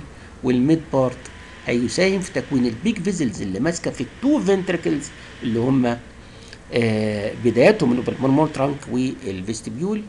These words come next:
واخيرا الموست سيفاليك بارت اوف ذا بالبس كورديس هيتميز الى، آه، تيوب كبيره ضخمه اسمها الترانكس ارتريوزس اللي هتصبح بعد ذلك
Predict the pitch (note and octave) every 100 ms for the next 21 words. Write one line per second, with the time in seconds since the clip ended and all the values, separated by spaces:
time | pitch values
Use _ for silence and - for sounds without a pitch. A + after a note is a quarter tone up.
0 | - - - - - E3+ F3 C3+ - D3+
1 | C3 B2 C3 G#2+ G2+ D3 - - - B2
2 | A2+ A#2 A#2 A2+ G#2+ G2 G#2 G#2+ G2+ G2
3 | - F#2 G#2 G#2+ - - - - G#2+ G#2+
4 | G2+ E3 F#3 E3+ - A2+ G#2 F#2 - -
5 | G2 F#2+ G2+ - - - - B2+ A#2 G3
6 | G3+ C#3 B2 B2+ F#2 C#3 - G3 G#3+ -
7 | - - - B2+ A2+ B2 C#3 D#3+ B2 -
8 | G2+ - F#2+ G2 G#2 - - - - -
9 | A#3+ B3 G3+ E3+ G#3+ - C3+ C3+ A#2 A#2+
10 | A#2+ B2 B2+ A#2